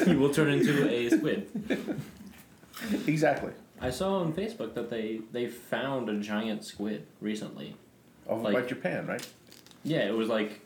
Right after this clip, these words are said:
Speaker 2: really, like, up in the water. And, like, I think the last time they were able to photograph one was, like, two thousand and four, and it was on, like, a deep sea mission. And it was really weird that there was a giant squid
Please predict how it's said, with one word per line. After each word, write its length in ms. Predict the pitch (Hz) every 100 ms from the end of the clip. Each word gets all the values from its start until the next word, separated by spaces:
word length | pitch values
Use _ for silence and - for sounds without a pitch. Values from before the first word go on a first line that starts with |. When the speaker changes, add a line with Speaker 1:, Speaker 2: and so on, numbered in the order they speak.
| -
Speaker 2:
really, 380 | 117 117 120 113
like, 220 | 104 95 - - - - 117
up 260 | 110 - - - -
in 120 | 127
the 80 | 104
water. 420 | 101 113 101 98 - - - - - - - - - - - - - - -
And, 140 | 123
like, 260 | 110 113 - - - - - - - - -
I 60 |
think 180 | 156 160
the 80 | 139
last 380 | 110 107 123 -
time 240 | 131 123
they 100 | 117
were 160 | 110 117
able 140 | 110 107
to 60 |
photograph 640 | - 104 101 113 120 120 135
one 180 | 131
was, 120 | 113 101
like, 200 | 92 -
two 160 | 123
thousand 340 | 110 107 104 104
and 140 | 98
four, 500 | - 98 92 107 120 - - - - -
and 100 | 113
it 40 |
was 140 | 113 113
on, 140 | 113
like, 160 | 110 107
a 80 | 101
deep 400 | 104 117 123 -
sea 340 | - 123 127
mission. 500 | 101 98 - - - - - - - -
And 120 | 110
it 40 | 104
was 140 | 101
really 200 | 113 117
weird 240 | 101 110 104
that 120 | 98
there 120 | 101
was 220 | 95 95
a 60 | 98
giant 320 | 104 101 98
squid 400 | - 107 104 -